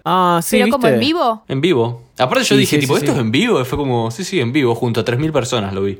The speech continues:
Speaker 1: Mirá que, <laughs> qué divertido verlo en vivo con tres mil personas, eh, tipo, los comentarios.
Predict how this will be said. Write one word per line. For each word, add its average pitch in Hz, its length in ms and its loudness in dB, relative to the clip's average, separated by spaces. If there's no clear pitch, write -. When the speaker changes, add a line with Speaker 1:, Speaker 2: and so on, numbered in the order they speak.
Speaker 1:
Mirá 135 140 -4
que, 131 220 0
<laughs> - 320 -20
qué 160 120 -4
divertido 135 400 0
verlo 135 180 0
en 120 60 -2
vivo 127 200 2
con 104 140 -6
tres 110 160 -10
mil 120 100 -4
personas, 107 540 -6
eh, 90 80 -10
tipo, 101 200 -6
los 98 120 -6
comentarios. 101 720 -6